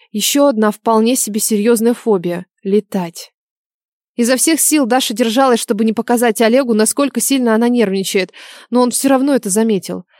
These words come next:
Попытался успокоить даже, и на какое-то время у него это получилось, но когда железная птица взмыла в небо и уши заложила до такой степени, что разболелась голова,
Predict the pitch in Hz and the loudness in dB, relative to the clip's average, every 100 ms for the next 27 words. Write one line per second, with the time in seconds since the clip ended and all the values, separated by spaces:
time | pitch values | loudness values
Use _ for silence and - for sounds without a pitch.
0 | _ _ 240 220 277 285 - - 196 - | _ _ -4 -2 0 0 -2 -4 -4 0
1 | 254 247 220 220 196 185 190 _ _ 214 | 2 2 2 0 -2 -6 -8 _ _ -2
2 | 220 214 277 269 208 202 254 254 220 208 | -2 0 0 2 2 2 2 2 2 2
3 | 208 226 233 262 269 - 269 208 214 214 | 2 2 0 0 -2 0 0 0 0 -2
4 | 226 254 247 226 247 254 226 202 254 254 | 0 0 2 2 2 0 0 -2 -4 -2
5 | 214 185 220 247 214 202 254 247 202 - | -2 -4 -2 0 0 0 0 0 0 -4
6 | - - 254 320 - 240 233 233 240 294 | -16 -4 2 2 2 2 4 4 4 2
7 | 220 226 247 302 302 - 277 269 240 240 | 0 -2 -2 0 0 0 -2 -2 -4 -4
8 | 254 233 202 247 277 262 196 214 220 262 | -2 -2 0 2 2 0 2 2 4 2